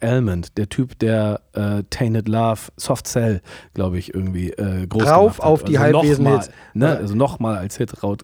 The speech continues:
Speaker 1: Hit rausgebracht
Speaker 2: Ja,
Speaker 1: hat.
Speaker 2: ja.
Speaker 1: Soft Cell, Mark Almond, genau. Kommt auch auf die, äh,
Speaker 2: Ja.
Speaker 1: Liste. Und, ähm, ich hab in England dann, ähm, zwei Platten gekauft, und zwar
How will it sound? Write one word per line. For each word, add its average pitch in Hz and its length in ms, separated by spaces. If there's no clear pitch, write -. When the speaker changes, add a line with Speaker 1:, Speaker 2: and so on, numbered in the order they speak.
Speaker 1:
Hit 110 300
rausgebracht 104 400
Speaker 2:
Ja, 135 160
Speaker 1:
hat. - 140
Speaker 2:
ja. 135 160
Speaker 1:
Soft - 240
Cell, 101 220
Mark 120 280
Almond, 98 360
genau. 107 260
Kommt 147 280
auch 175 240
auf 147 120
die, 101 300
äh, 98 180
Speaker 2:
Ja. 139 140
Speaker 1:
Liste. 98 240
Und, 190 440
ähm, 156 480
ich 160 180
hab 165 160
in 139 240
England 147 400
dann, 135 480
ähm, 113 480
zwei 123 220
Platten 151 320
gekauft, 139 420
und 120 100
zwar 123 340